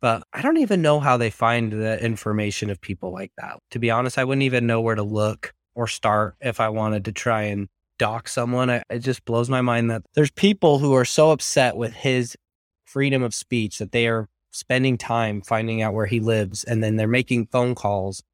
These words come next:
just to get him to, to hopefully get someone to kill him. That's the end goal, is they want there to be an accidental shooting and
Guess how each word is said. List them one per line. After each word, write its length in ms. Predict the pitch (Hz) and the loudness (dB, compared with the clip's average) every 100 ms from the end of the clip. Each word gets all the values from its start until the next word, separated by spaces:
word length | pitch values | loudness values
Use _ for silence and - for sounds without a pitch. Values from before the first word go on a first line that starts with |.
| _ | _
just 240 | - 131 | 0 0
to 80 | - | 0
get 240 | 117 120 95 | 0 2 0
him 400 | 117 113 110 98 | 0 0 0 -4
to, 80 | - | -10
to 180 | - 107 | -6 -2
hopefully 460 | - 151 - 120 | 0 0 0 -2
get 260 | 107 104 - | 0 -4 -4
someone 240 | - 104 | -6 -4
to 80 | 90 | -6
kill 280 | 87 110 95 | -6 -4 -4
him. 180 | - - _ _ | -10 -20 _ _
That's 160 | 120 113 | -8 -6
the 140 | 113 | -4
end 180 | 107 104 | -4 -2
goal, 240 | 110 107 101 | 0 0 0
is 80 | |
they 140 | 110 107 | 0 0
want 300 | 110 107 104 | 2 0 -2
there 100 | 113 | -6
to 80 | 104 | -4
be 120 | 104 | -4
an 80 | 101 | -4
accidental 520 | 98 - 110 104 104 | -4 -6 -6 -4 -6
shooting 500 | 92 - 127 120 120 | -6 0 2 2 0
and 120 | 107 | -4